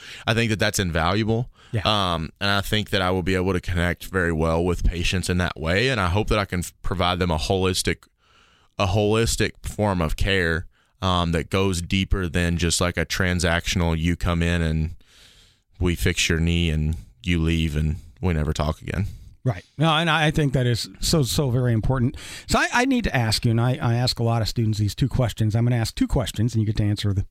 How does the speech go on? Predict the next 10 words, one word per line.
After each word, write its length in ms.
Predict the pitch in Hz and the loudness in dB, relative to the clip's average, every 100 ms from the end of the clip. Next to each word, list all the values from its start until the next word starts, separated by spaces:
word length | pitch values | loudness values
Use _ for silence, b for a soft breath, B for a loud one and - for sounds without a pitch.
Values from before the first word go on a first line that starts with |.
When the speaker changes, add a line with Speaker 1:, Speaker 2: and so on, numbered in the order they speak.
| - | -6
Speaker 2:
both. 360 | 311 220 - - B B | -4 -2 -2 -4 B B
Speaker 1:
Ooh. 160 | - 139 | -2 0
Speaker 2:
And 360 | 110 110 104 - | 2 0 0 -2
no 200 | - 165 | 0 0
exam, 380 | 269 165 156 233 | 2 0 0 2
no 140 | 175 175 | 2 2
right 180 | 165 | 2
or 100 | 156 | 2
wrong 260 | 135 135 117 | 2 2 2
answer. 320 | 113 - 170 | 2 2 -2